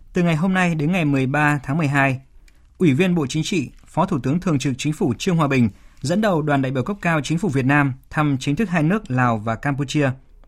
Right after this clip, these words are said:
Theo dự kiến chương trình làm việc, Phó Thủ tướng Trương Hòa Bình sẽ hội đàm với Phó Thủ tướng Lào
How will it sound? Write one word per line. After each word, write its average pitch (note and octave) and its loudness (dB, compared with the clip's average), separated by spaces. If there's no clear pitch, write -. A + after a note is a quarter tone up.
Theo F#3 0
dự E3 -2
kiến D3+ 0
chương F#3+ -2
trình E3 0
làm B2 0
việc, B2+ -2
Phó F3+ -2
Thủ F#3 -2
tướng C#3 0
Trương G3 0
Hòa E3 2
Bình C3+ 4
sẽ D#3+ -6
hội F3 -2
đàm B2+ 2
với C3 0
Phó D#3+ -4
Thủ E3 -2
tướng B2+ -2
Lào B2+ -2